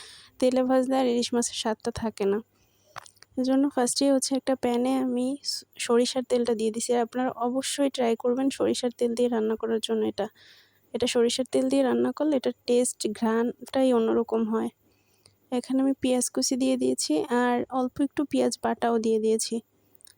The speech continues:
এটাকে আমি খুব ভালো করে কষিয়ে নেব এবং সাথে হচ্ছে আমি এখানে, এ, ধনিয়ার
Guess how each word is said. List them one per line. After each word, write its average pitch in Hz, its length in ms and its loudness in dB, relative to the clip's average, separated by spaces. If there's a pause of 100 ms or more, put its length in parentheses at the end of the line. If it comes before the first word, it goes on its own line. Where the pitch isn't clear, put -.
(120)
এটাকে 262 300 0
আমি 269 140 0
খুব 240 180 -8
ভালো 240 260 2
করে 262 300 0
কষিয়ে 240 320 0
নেব 285 140 0 (200)
এবং 247 260 -2
সাথে 240 360 -6
হচ্ছে 262 320 -2
আমি 254 260 0
এখানে, 262 540 -2
এ, 262 220 2
ধনিয়ার 240 540 0